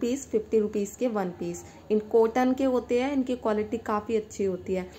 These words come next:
और भैया ने साथ में ही प्लाजो सेट लगाए हुए थे जो आपको मिल रहे थे वन फिफ्टी रुपीज के टू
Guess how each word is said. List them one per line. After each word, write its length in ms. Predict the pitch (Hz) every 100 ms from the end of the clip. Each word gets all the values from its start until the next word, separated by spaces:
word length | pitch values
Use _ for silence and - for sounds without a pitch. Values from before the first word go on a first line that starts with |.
| - -
और 120 | 214
भैया 240 | 214 226 226
ने 120 | 247
साथ 380 | 254 214 202 220
में 100 | 226
ही 200 | 226 269 - - -
प्लाजो 340 | - 202 196 226
सेट 320 | 226 214 214
लगाए 280 | 220 214 208
हुए 160 | 208 208
थे 80 | 254
जो 140 | 247
आपको 300 | 233 214 -
मिल 160 | 214 202
रहे 180 | 190 202
थे 140 | 269
वन 240 | 240 208 214
फिफ्टी 360 | 220 214 220
रुपीज 380 | 208 208 202 190
के 140 | - 269 -
टू 140 | 214